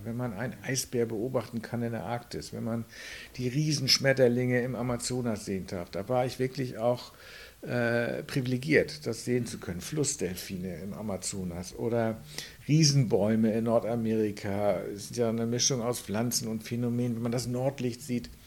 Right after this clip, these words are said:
Und mich hat das so dermaßen auch bewegt zu sehen, dass das nach wie vor zerstört wird, weil es nicht nötig ist. Das war ein großer Antrieb für mich. Und der ist immer noch da.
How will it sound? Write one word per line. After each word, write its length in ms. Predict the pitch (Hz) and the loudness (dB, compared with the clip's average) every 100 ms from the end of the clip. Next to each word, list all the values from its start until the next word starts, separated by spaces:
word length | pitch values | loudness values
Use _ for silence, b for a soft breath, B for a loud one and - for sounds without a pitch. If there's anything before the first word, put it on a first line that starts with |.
| B B B - | B B B -8
Und 140 | 113 | 0
mich 200 | 147 160 | 2 2
hat 160 | 165 160 | 0 0
das 180 | 143 | 0
so 140 | - 165 | 0 0
dermaßen 800 | 151 135 175 175 165 151 - 156 | 8 12 12 10 6 4 2 -4
auch 380 | - 135 127 - | 2 4 4 -2
bewegt 640 | - 123 110 139 160 151 | -6 -4 2 4 4 -2
zu 80 | 127 | -6
sehen, 260 | 113 127 | -4 -2
dass 240 | 127 127 - | -2 -4 -2
das 400 | 123 113 - - - | -4 -4 -8 -10 -4
nach 240 | 135 156 | -2 0
wie 60 | 160 | -2
vor 220 | 147 147 | -4 -4
zerstört 500 | - 117 - 151 147 | -2 -4 0 0 2
wird, 200 | 123 127 - B B B B - | 2 0 -4 B B B B 4
weil 160 | 127 | 6
es 100 | 131 | 6
nicht 180 | 139 123 | 0 6
nötig 360 | 147 190 196 123 | 12 12 12 4
ist. 320 | 139 160 - B B B B - | 0 0 -4 B B B B -4
Das 160 | 127 | -2
war 100 | 131 | 0
ein 140 | 127 127 | 0 2
großer 240 | 131 117 | 2 4
Antrieb 320 | 104 104 - | 0 -2 -8
für 100 | - | -8
mich. 180 | 92 92 | -8 -6
Und 60 | 104 | 4
der 120 | 117 | 4
ist 40 | |
immer 140 | 139 156 | 4 2
noch 120 | 135 | 2
da. 220 | 90 - | 0 -6